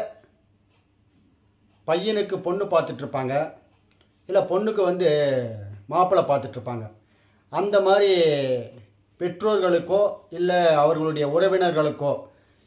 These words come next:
இந்த வீடியோ வந்து மிகச்சிறந்த பயனுள்ளதா இருக்கும்.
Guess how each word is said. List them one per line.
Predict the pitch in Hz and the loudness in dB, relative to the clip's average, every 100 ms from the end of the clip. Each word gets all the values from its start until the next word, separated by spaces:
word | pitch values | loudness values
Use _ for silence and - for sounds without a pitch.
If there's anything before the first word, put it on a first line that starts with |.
| - | -6
இந்த | 175 180 156 | -2 2 2
வீடியோ | 175 202 196 | 2 2 4
வந்து | 170 170 170 151 180 - - | 4 4 2 2 0 -6 -12
மிகச்சிறந்த | 143 151 156 180 190 202 196 170 139 117 104 107 _ _ _ _ _ _ _ - | -6 -4 -2 0 0 2 4 6 4 0 -8 -16 _ _ _ _ _ _ _ 2
பயனுள்ளதா | 165 202 196 175 180 165 | 2 4 4 4 6 4
இருக்கும். | 143 131 | 2 -8